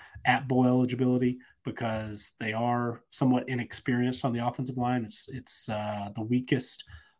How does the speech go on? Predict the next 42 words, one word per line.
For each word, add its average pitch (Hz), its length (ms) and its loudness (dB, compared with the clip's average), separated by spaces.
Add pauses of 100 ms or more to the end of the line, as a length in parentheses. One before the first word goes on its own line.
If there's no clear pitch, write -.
(180)
uh, 127 360 -2
unit 135 600 4
on 123 280 4
the 127 80 6
offensive 123 460 2
side 120 180 8
of 123 80 4
the 120 60 2
ball, 120 420 6 (260)
according 123 360 2
to 107 80 -2
our 110 200 4
numbers, 135 500 2 (340)
by 104 220 8
a 98 80 -2
pretty 123 360 4
significant 123 580 -2
margin. 123 520 0 (140)
Probably 120 500 2
gonna 127 200 4
be 123 140 4
one 120 180 2
of 113 80 -4
the 113 80 -4
lowest 120 360 -2
rated 117 320 -2 (400)
offensive 123 420 2
lines 117 340 0
in 110 60 -4
the 101 80 -6
country 123 420 0
as 113 120 -4
far 110 300 -4
as 104 260 -8 (320)
their 107 100 -6
talent 131 400 2
numbers 139 340 4
go. 131 380 2 (320)
Uh, 110 440 2
but, 117 280 10 (920)
you 147 100 6
know, 113 120 0